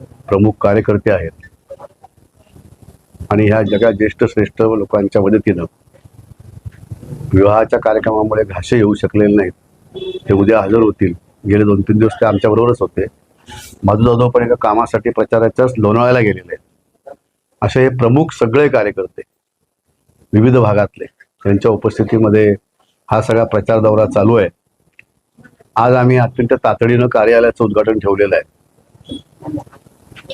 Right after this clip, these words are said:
उमेदवार अध्यक्षपदाचे सुनील पाटील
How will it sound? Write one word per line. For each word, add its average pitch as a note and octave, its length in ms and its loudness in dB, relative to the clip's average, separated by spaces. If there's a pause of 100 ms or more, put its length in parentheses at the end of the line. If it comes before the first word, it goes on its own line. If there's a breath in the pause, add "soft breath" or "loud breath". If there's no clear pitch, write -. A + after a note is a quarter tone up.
(140)
उमेदवार C3 440 4 (320)
अध्यक्षपदाचे A#2+ 840 -2
सुनील A#2+ 280 0
पाटील G2 360 -4